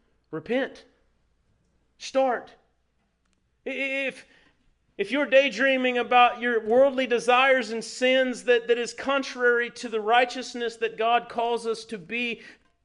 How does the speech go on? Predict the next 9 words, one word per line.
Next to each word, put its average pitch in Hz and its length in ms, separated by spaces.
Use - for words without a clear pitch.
turn 320 340
the 311 120
other 294 220
way. 277 520
Ask 302 300
Him 285 160
to 262 80
help 262 380
you. 180 200